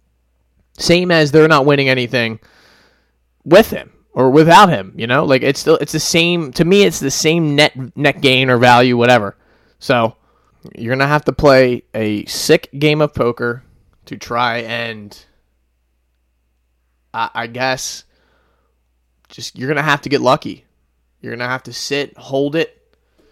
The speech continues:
wait, wait, wait, wait, wait. And then eventually,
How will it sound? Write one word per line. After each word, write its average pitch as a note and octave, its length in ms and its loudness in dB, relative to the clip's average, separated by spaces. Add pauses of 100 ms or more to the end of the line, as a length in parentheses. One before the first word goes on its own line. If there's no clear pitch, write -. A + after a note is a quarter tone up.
(200)
wait, C3 540 -2
wait, C3+ 380 -2
wait, C3+ 400 -4
wait, B2 340 -6
wait. C3 360 -4 (1300)
And A2+ 120 -14
then A2+ 140 -6
eventually, C3 640 -2